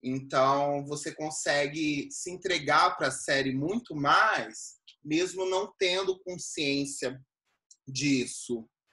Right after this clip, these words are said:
E trabalha muito essa questão, o, o arquétipo relacionado ao símbolo, res-, relacionado à persona, ao personagem, e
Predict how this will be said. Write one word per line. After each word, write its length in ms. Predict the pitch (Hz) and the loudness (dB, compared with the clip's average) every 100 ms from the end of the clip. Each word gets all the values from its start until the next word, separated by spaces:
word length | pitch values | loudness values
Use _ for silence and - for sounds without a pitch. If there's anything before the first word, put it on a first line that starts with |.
| _ _ _ - - - - _ | _ _ _ -20 -18 -18 -18 _
E 200 | 135 147 | -4 -2
trabalha 400 | - 190 190 214 | 0 2 4 4
muito 460 | 202 202 240 269 - | 4 2 0 -2 0
essa 240 | 175 185 214 | 0 0 -2
questão, 480 | 254 - 233 220 170 | -6 -2 0 2 0
o, 320 | 151 151 139 147 | 2 0 0 2
o 60 | 160 | 2
arquétipo 760 | 160 - 202 214 214 - 196 | 2 2 4 4 2 -2 0
relacionado 640 | 165 156 156 175 143 139 | 2 0 0 0 0 0
ao 100 | 131 | -2
símbolo, 720 | 123 - - 220 220 220 196 175 | -4 -6 -6 -4 -4 -2 0 0
res-, 340 | 156 151 - _ | -2 -6 -12 _
relacionado 800 | 143 139 - 143 139 131 123 117 _ _ _ _ | -6 -4 -4 0 2 2 0 -6 _ _ _ _
à 120 | 170 | -2
persona, 680 | - 160 143 - 202 208 190 | 0 0 0 -2 0 0 2
ao 120 | 151 | 0
personagem, 1120 | 160 151 - 135 151 185 190 190 185 185 196 - _ _ _ _ - - _ _ _ - - - - _ _ | -4 -6 -4 0 4 6 6 4 2 -2 -2 -10 _ _ _ _ -20 -20 _ _ _ -20 -20 -20 -20 _ _
e 920 | 170 185 196 196 202 196 190 180 160 | -4 0 2 2 0 0 0 0 -2